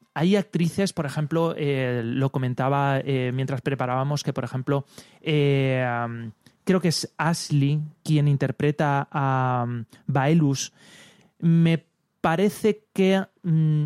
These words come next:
no lo acaba de llevar bien. Eh, personaje, l-, yo creo que le supera un poquito. Eh, creo que Ashley no lleva bien,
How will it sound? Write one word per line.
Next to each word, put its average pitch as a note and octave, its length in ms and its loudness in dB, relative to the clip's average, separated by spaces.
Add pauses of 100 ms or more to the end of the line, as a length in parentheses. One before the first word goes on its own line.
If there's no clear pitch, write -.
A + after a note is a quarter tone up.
(140)
no D#3+ 400 2
lo G#3 80 4
acaba E3 240 0
de C#3+ 80 0
llevar A#2 240 -4
bien. D3 420 0 (520)
Eh, C3+ 500 -2
personaje, E3 460 -2
l-, D#3+ 260 0 (120)
yo E3 160 0
creo F#3+ 160 0
que F3 80 0
le D#3 100 2
supera D#3+ 300 0
un D3+ 100 0
poquito. C#3+ 520 -2
Eh, D#3 360 -2
creo F#3 160 0
que E3+ 240 0
Ashley D#3+ 380 0
no E3 160 2
lleva D#3+ 280 0
bien, C#3+ 340 0